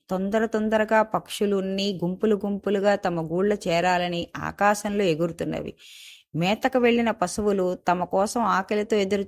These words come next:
చూస్తున్న లేగదూడల కోసం బడిగా వస్తున్నాయి. రైతులు, శ్రామికులు సేదతీరుటకు తమ ఇళ్లకు చేరుతున్నాయి. అటువంటి సమయంలో సాయి ఎవరి కొరకో ఎదురు చూస్తున్నట్లుగా వీధి వైపే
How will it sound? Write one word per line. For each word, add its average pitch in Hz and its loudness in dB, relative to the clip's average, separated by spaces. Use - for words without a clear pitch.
చూస్తున్న 190 -4
లేగదూడల 202 2
కోసం 175 -2
బడిగా 175 2
వస్తున్నాయి. 160 -4
రైతులు, 208 4
శ్రామికులు 214 2
సేదతీరుటకు 196 0
తమ 175 0
ఇళ్లకు 180 -2
చేరుతున్నాయి. 165 0
అటువంటి 190 -2
సమయంలో 214 2
సాయి 196 2
ఎవరి 190 2
కొరకో 208 0
ఎదురు 190 2
చూస్తున్నట్లుగా 175 -2
వీధి 175 -2
వైపే 202 2